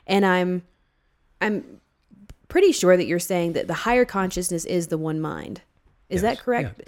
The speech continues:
Speaker 2: correct.
Speaker 1: So that means that people who are
Speaker 2: Mm-hmm.
Speaker 1: not awakened, who are living unconsciously, are not pa-, part of that. Is that correct?
Speaker 2: That's correct. Yeah. That is why, even though there's just one reality, we can still have so many opinions about it.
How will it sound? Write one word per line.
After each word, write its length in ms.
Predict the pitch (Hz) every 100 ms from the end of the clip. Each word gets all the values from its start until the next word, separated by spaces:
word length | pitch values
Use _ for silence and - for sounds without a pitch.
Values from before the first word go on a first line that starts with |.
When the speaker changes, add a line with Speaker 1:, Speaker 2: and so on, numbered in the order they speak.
| -
Speaker 2:
correct. 180 | - -
Speaker 1:
So 120 | 240
that 180 | 285 240
means 240 | 233 220
that 160 | 202 -
people 320 | 233 220 214
who 200 | 208 208
are 420 | 180 175 170 170 -
Speaker 2:
Mm-hmm. 200 | 98 98 - - 208
Speaker 1:
not 240 | 220 277
awakened, 680 | 165 156 - - 71 - 202 _
who 120 | - 180
are 100 | 175
living 340 | 185 180 175 -
unconsciously, 1080 | 208 254 - 160 151 - - - 147 156 156 -
are 160 | 175 175
not 300 | 175 - -
pa-, 200 | 151 147 -
part 260 | 165 147
of 160 | 151 -
that. 340 | - - - - -
Is 120 | 165
that 160 | 196 -
correct? 280 | 196 190
Speaker 2:
That's 80 | -
correct. 180 | - 156
Yeah. 200 | 107 104 - - - -
That 240 | 110 175
is 140 | 202 143
why, 400 | 110 104 107 110
even 300 | 139 135 165
though 120 | 160
there's 220 | 151 131 123
just 160 | 113
one 200 | 127 127
reality, 520 | 113 107 104 113 98
we 160 | 98 113
can 120 | 123
still 260 | - 175 165
have 180 | 160 139
so 180 | 165
many 240 | 170 165 160
opinions 640 | 123 - 151 175 156 107
about 320 | 90 80 78
it. 160 | 82